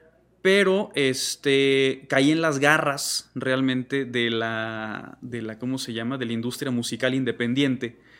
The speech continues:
que aquí en Salamanca, no sé si lo, lo sepan, pero hay muchos artistas muy talentosos.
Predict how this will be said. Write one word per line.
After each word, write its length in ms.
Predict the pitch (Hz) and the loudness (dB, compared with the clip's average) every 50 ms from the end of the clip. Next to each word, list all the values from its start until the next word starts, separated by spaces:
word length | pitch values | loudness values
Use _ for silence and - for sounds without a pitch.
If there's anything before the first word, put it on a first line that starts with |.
| - - _ _ _ _ _ _ _ - | -20 -20 _ _ _ _ _ _ _ -6
que 460 | 123 120 117 120 120 117 117 113 110 | -4 -2 0 0 0 -2 -2 -2 -4
aquí 200 | 113 110 - 131 | -4 -2 0 0
en 80 | 135 | 0
Salamanca, 480 | 131 - 160 151 143 143 143 143 139 139 | 2 0 0 0 0 0 0 -2 -2 -2
no 80 | 131 123 | -4 -4
sé 80 | 123 | -6
si 140 | 117 - 135 | -6 -6 -4
lo, 220 | 123 117 113 113 - | -2 -2 -2 -2 -2
lo 160 | 117 117 120 | -4 -4 -4
sepan, 460 | - - 135 127 - 135 135 135 135 | -4 -4 -6 -6 -4 -4 -4 -4 -2
pero 760 | 127 120 117 117 113 113 113 110 110 110 110 107 107 107 - | -2 -2 -2 -2 -2 -2 0 0 0 0 0 -2 -4 -6 -8
hay 180 | - 127 127 131 | -8 -6 -4 -4
muchos 640 | 131 127 123 123 123 135 175 185 - - 147 - | -2 -2 -2 -2 -2 -2 -4 -6 -8 -10 -10 -8
artistas 540 | 127 117 117 - 127 113 - - 127 117 - | -8 -10 -10 -10 -10 -10 -10 -10 -10 -8 -6
muy 320 | 123 120 120 139 180 214 208 | -4 -2 -2 -2 -4 -4 -4
talentosos. 680 | - 160 131 117 110 110 107 110 113 113 - - 143 | -6 -6 -4 -4 -4 -4 -4 -4 -6 -6 -8 -8 -10